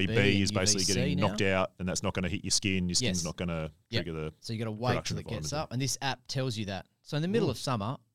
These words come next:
Speaker 2: I never, I put some natural zinc on my face if I'm going out for extended periods of time. But in summer, I never, I just put this app on, and after twenty minutes, it beeps and says, "You need to cover up now."
Speaker 3: Yeah,
Speaker 2: So I
Speaker 3: right.
Speaker 2: never put sunscreen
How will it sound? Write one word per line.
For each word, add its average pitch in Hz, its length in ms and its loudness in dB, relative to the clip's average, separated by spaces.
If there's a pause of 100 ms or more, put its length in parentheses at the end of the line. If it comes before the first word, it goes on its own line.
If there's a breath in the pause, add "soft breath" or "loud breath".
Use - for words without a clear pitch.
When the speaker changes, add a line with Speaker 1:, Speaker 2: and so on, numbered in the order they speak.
(560)
Speaker 2:
I 156 100 0
never, 131 560 2 (380)
I 131 80 -2
put 185 180 0
some 127 260 0 (120)
natural 123 420 -2
zinc 123 540 -2
on 117 100 -4
my 113 120 -2
face 175 520 -4 (300)
if - 80 -14
I'm 110 100 -4
going 110 260 -2
out 113 140 -4
for - 80 -12
extended 107 420 -6
periods 104 240 -8
of 92 80 -10
time. 156 300 -8 (480)
But 123 100 -4
in 120 80 0
summer, 135 300 0
I 123 80 4
never, 117 380 2 (120)
I 117 60 -6
just 101 240 -8
put - 140 -10
this 120 200 -4
app 120 200 0
on, 208 240 -2 (720)
and 113 320 0
after 139 240 0
twenty 117 260 -2
minutes, 151 300 -2
it 202 160 -10
beeps 165 320 -2
and 107 100 -8
says, 110 520 -4
"You 120 100 -6
need 117 120 0
to 101 60 -8
cover 117 300 -2
up 117 140 -2
now." 160 260 -4 (400)
Speaker 3:
Yeah, 135 140 -10
Speaker 2:
So 135 100 0
I 117 40 2
Speaker 3:
right. 120 80 4
Speaker 2:
never 131 200 2
put 120 220 -2 (800)
sunscreen 117 640 -2